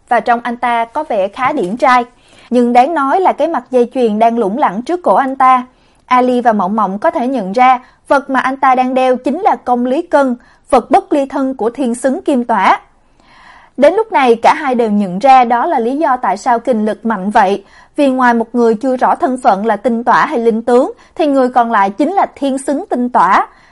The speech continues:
Ali tính nhân cơ hội mở phong ấn thì Mộng Mộng cản lại, dùng truyền âm thuật nói,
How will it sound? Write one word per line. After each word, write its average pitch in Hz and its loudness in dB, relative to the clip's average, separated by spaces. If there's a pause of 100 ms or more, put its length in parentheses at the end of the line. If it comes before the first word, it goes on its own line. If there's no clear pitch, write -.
(140)
Ali 285 -2
tính 302 -6
nhân 262 -4
cơ 247 2
hội 202 -4
mở 202 -2
phong 269 0
ấn 262 0 (120)
thì 330 -2
Mộng 214 -2
Mộng 202 -2
cản 214 -4
lại, 214 0
dùng 226 -2
truyền 208 -2
âm 220 -4
thuật 247 -4
nói, 214 -2